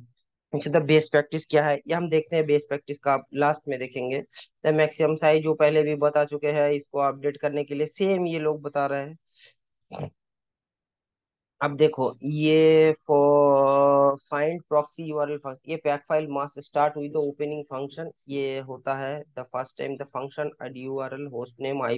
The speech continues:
P address, additional proxy request, the U R L visible must contain the U R L, um, that is, ऐसा करके होता है। हम्म, तो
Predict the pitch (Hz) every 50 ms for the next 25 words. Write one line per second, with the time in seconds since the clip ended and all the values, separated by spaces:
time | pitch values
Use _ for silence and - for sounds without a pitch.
0 | 120 - 127 127 123 123 135 131 139 151 - 127 123 127 123 117 123 120 127 139
1 | 143 - 120 117 - - - - - 113 120 117 120 131 131 123 127 127 127 139
2 | 156 - _ - - - - - - _ _ _ - _ _ - 139 135 131 135
3 | 156 156 147 139 127 127 139 147 143 - _ - 120 123 135 131 147 147 147 143
4 | 143 135 127 123 123 123 131 127 123 123 135 135 135 131 131 131 135 131 127 127
5 | 123 127 127 - 143 139 - _ - - 101 127 - - 123 - 127 117 - -
6 | 127 127 123 - - 131 147 170 175 180 151 127 123 110 110 110 104 101 104 101
7 | 101 107 - - _ _ _ _ _ _ _ _ _ _ _ _ _ _ _ _
8 | _ _ - 85 80 80